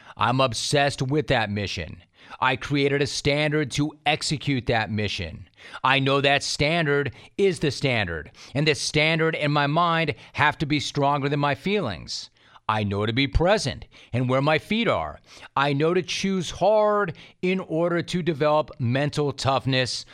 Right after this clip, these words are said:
that's necessary to win the daily war with myself, and I know the importance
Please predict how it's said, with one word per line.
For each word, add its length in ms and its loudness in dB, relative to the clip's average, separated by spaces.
that's 240 0
necessary 760 0
to 120 -2
win 380 0
the 80 0
daily 440 0
war 320 0
with 220 -6
myself, 640 0
and 180 2
I 120 2
know 260 2
the 220 2
importance 720 -2